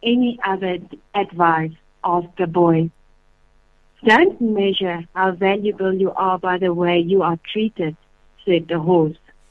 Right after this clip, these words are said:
"Always remember, you matter, you're important, and you are loved.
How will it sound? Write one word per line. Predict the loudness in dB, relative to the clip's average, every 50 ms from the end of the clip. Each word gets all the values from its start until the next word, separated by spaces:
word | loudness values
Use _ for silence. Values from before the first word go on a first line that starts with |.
| _ _ _ -20 -20 -20 -20 _ _
"Always | 2 4 4 4 4 4 0 0 -2 -2
remember, | -2 0 2 2 2 2 0 0 0 0 -2 -2 -4 -6 -6 -10 _ _ _ _ _ _
you | -6 -2 2 4 6
matter, | 6 6 6 4 2 0 -2 -6 -8 -8 -8 -8 -12 -16 _ _ _ _ _ _ _ _ -4
you're | 0 2 6 6 6 8 6 6 4
important, | 2 0 -4 -2 -2 -2 -2 -2 -4 -6 -6 -6 -6 -6 -10 _ _ _ -8
and | -6 -4 -4 -2 0
you | 0 0 0 2
are | 0 0 0 0
loved. | 0 2 2 2 2 0 -2 -4